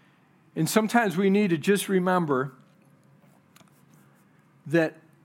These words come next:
Jesus is looking to be invited into our situations. But you also, we also have to remember who we're inviting into our situations.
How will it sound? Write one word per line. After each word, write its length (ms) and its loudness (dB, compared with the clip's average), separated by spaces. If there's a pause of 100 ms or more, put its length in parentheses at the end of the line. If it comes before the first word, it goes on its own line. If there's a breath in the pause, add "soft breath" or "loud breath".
(120)
Jesus 480 0
is 160 -4
looking 520 -2 (240)
to 100 -4
be 180 2
invited 500 0
into 200 -4
our 100 -2
situations. 840 -4
But 240 0 (100)
you 300 -2
also, 600 0
we 440 -2
also 440 0
have 380 -2
to 80 -2
remember 580 2 (160 loud breath)
who 220 2
we're 220 2
inviting 460 0
into 180 0
our 120 4
situations. 880 -2